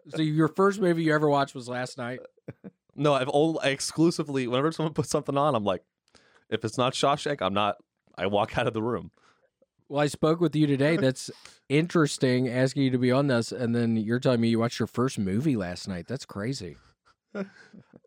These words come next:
Speaker 2: It was my, it was, I've seen, I think I've seen Shawshank probably, like, a dozen or two dozen times.
Speaker 1: That's a lot. That's a long movie.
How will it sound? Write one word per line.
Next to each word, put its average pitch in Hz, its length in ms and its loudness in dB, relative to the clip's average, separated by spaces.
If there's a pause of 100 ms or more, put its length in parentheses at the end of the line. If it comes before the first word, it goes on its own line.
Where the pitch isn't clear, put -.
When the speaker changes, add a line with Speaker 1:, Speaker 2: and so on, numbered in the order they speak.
(160)
Speaker 2:
It 143 100 0
was 147 160 2
my, 120 420 2
it 156 120 2
was, 160 160 2
I've 147 120 2
seen, 156 280 -4
I 135 40 2
think 165 160 -4
I've 165 80 -2
seen 135 140 -6
Shawshank 117 540 0
probably, 98 420 0
like, 82 200 -6 (180)
a 98 80 0
dozen 85 560 -4
or 95 100 -4
two - 160 -8
dozen 82 240 -6
times. 78 400 -14 (760)
Speaker 1:
That's 139 220 -4
a 131 60 2
lot. 117 260 2
That's 110 180 -6
a 131 40 -2
long 107 280 0
movie. 101 300 -4